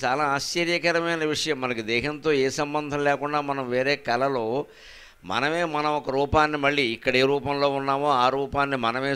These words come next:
సృష్టించుకుని మనం ఆ కలలో ఉన్నప్పటికీ దేహం ఊపిరి తీస్తోంది.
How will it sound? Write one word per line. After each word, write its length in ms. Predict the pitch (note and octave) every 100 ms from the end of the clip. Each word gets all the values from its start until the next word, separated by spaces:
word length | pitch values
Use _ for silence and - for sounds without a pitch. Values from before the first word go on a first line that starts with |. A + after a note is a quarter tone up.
| -
సృష్టించుకుని 720 | B2 - C3 A#2+ G#2+ G2 G2+ C3+ D#3 - - - B2
మనం 160 | C#3+ D3
ఆ 20 | C3+ B2
కలలో 300 | C3+ D3+ D#3 D3
ఉన్నప్పటికీ 460 | D3 C3 D3+ E3+ C3+ B2+
దేహం 240 | E3 F#3+ F3 D#3
ఊపిరి 300 | F3 G3 F#3 D3+
తీస్తోంది. 540 | D#3 - - G#2 D2+